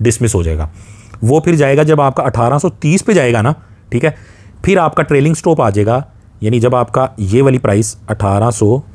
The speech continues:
तीस हो जाएगी, तो ट्रेलिंग स्टॉप आपका हो जाएगा जो कि एक परसेंट बनता है, अठारह सौ पचास, ठीक है। फिर अठारह सौ तीस से अगर वापस आएगी मार्केट अठारह सौ पचास पे, तो बाय हो जाएगी, ठीक है, क्योंकि आपने लिमिट लगाई हुई थी तो कोई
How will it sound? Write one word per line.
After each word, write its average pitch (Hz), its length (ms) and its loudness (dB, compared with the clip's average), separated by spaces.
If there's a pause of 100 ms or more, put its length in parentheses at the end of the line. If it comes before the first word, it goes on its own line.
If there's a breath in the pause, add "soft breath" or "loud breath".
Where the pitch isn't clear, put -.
(120)
तीस 127 240 2
हो 117 80 4
जाएगी, 107 220 2
तो 131 100 0
ट्रेलिंग 135 460 0
स्टॉप 147 260 0
आपका 110 240 0
हो 107 60 2
जाएगा 101 300 0 (380 loud breath)
जो 110 100 2
कि 107 120 0
एक 120 200 0
परसेंट 127 260 0
बनता 95 200 0
है, 131 120 -2 (440 loud breath)
अठारह 107 360 2
सौ 139 140 -2
पचास, 82 560 -4 (540 soft breath)
ठीक 170 200 0
है। 113 120 -2 (260 loud breath)
फिर 180 100 2
अठारह 160 240 0
सौ 202 120 0
तीस 165 240 -2
से 196 100 0
अगर 196 120 2 (160)
वापस 214 460 0
आएगी 143 240 2
मार्केट 95 400 -4 (540 soft breath)
अठारह 113 260 0
सौ 113 100 -2
पचास 98 340 -2
पे, 80 160 -6 (320)
तो 135 120 2
बाय 80 200 -2
हो 76 100 -4
जाएगी, 80 220 -12 (880)
ठीक 113 160 0
है, 117 60 0
क्योंकि 120 180 0
आपने 117 320 0 (140)
लिमिट 110 220 0
लगाई 101 200 2
हुई 104 120 0
थी 110 80 -4
तो 104 120 0
कोई 98 200 -2